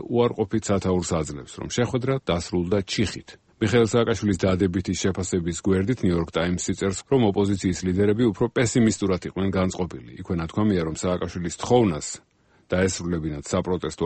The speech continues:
აქციები, მათ უარით უპასუხეს. ბოლოს გაგაცნობთ Spiegel Online-ში გამოქვეყნებულ ინტერვიუს ოპოზიციის ერთ-ერთ ლიდერთან, სალომე ზურაბიშვილთან. ინტერვიუს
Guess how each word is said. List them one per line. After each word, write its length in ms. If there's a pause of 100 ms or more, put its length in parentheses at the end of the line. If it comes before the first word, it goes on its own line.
აქციები, 400
მათ 180 (220)
უარით 320
უპასუხეს. 540 (880)
ბოლოს 340
გაგაცნობთ 580 (220)
Spiegel 440 (120)
Online-ში 560
გამოქვეყნებულ 680 (120)
ინტერვიუს 480
ოპოზიციის 760
ერთ-ერთ 280 (100)
ლიდერთან, 480
სალომე 480
ზურაბიშვილთან. 880 (280)
ინტერვიუს 500